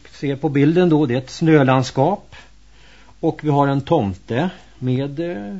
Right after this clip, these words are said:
tydligen full julklappssäck. Den är så full så den till och med behövs lagas med några lappar där. Och han har stött på tre yngre män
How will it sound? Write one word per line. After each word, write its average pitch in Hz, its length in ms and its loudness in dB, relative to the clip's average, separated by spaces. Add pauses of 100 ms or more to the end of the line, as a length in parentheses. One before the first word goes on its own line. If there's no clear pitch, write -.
(160)
tydligen 160 340 0
full 139 480 2
julklappssäck. - 880 -4 (840)
Den 127 140 -4
är 151 80 -2
så 156 120 -8
full 135 260 -4
så - 100 -8
den 139 80 -4
till 139 100 -6
och 131 60 -4
med 117 120 -4
behövs 113 200 -6
lagas 110 640 -4
med 98 100 -10
några 92 180 -8
lappar 95 380 -10
där. - 220 -16 (400)
Och 139 220 -2
han 202 160 4
har 208 100 4
stött - 260 0
på 127 240 0
tre 185 360 2
yngre 175 340 2
män 190 320 2